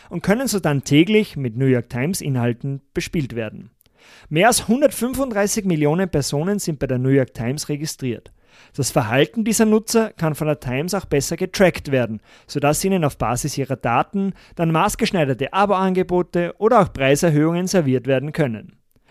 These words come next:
Registrierte Nutzer sind somit leichter, irgendwann in ein kostenpflichtiges Abo zu bringen.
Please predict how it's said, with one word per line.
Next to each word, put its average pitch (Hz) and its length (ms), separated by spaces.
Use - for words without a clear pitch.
Registrierte 185 680
Nutzer 202 560
sind 165 200
somit 139 320
leichter, 143 600
irgendwann 226 440
in 151 120
ein 131 120
kostenpflichtiges 151 880
Abo 117 300
zu 180 160
bringen. 139 500